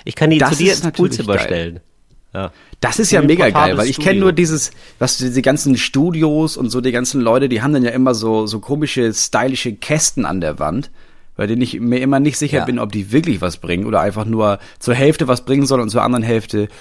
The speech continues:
Speaker 2: „Soll ja was fürs Auge sein, ich stehe ja voll oft.“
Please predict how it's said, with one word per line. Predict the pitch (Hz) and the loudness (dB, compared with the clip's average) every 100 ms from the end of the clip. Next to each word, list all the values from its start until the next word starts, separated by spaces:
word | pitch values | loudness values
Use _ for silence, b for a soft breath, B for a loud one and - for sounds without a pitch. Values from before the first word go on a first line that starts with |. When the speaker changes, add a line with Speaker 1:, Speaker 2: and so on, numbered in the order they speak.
| B | B
Speaker 2:
„Soll | - 113 | 0 2
ja | 92 | 2
was | 98 - | 0 -2
fürs | 85 | -2
Auge | 90 98 104 | 2 2 0
sein, | 82 82 85 | 0 -2 -2
ich | - | -2
stehe | 107 117 | 2 4
ja | 98 85 | 2 0
voll | 85 87 | -2 -2
oft.“ | 87 120 | -2 -2